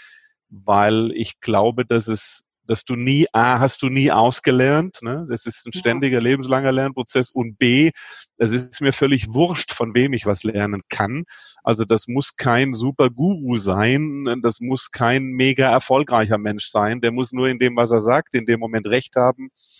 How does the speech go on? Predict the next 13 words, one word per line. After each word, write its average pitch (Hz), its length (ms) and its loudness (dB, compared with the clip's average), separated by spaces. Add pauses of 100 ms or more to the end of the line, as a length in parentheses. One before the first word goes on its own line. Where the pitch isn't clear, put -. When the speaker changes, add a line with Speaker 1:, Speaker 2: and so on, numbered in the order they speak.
(260)
Speaker 1:
und 113 200 -8
ich - 240 -4
muss 123 240 -6
was 117 140 2
Neues 113 580 0
lernen 113 400 0
können 123 260 0
und 113 100 -6
das 110 120 2
kann 113 180 -2
ich 113 120 -4
von 107 140 -6
jedem 107 440 -2